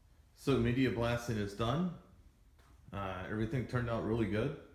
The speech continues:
Pretty easy to take everything off, not a lot of rust.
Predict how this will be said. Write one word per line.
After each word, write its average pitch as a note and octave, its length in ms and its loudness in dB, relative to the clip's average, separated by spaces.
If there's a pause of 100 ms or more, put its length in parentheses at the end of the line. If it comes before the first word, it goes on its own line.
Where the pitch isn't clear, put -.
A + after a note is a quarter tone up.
(1080)
Pretty G#2 160 -2
easy G#2 360 0
to F#2+ 280 -2 (180)
take A2 220 -2
everything G#2+ 400 -2
off, G#2+ 240 -4
not F#2+ 100 -4
a F#2 40 -4
lot G2 180 -2
of F#2+ 80 -2
rust. G2 380 -4